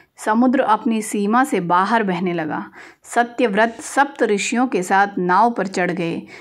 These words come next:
नाव प्रलय के सागर में तैरने लगी। प्रलय के उस सागर में उस नाव के अतिरिक्त कहीं भी कुछ भी नहीं दिखाई दे रहा था। तभी वहाँ पर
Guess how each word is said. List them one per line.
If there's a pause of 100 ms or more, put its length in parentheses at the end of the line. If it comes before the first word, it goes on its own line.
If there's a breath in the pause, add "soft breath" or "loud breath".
(160 loud breath)
नाव
प्रलय
के
सागर
में
तैरने
लगी। (420 loud breath)
प्रलय
के
उस
सागर
में
उस
नाव
के
अतिरिक्त (280 loud breath)
कहीं
भी
कुछ
भी
नहीं
दिखाई
दे
रहा
था। (440 loud breath)
तभी
वहाँ
पर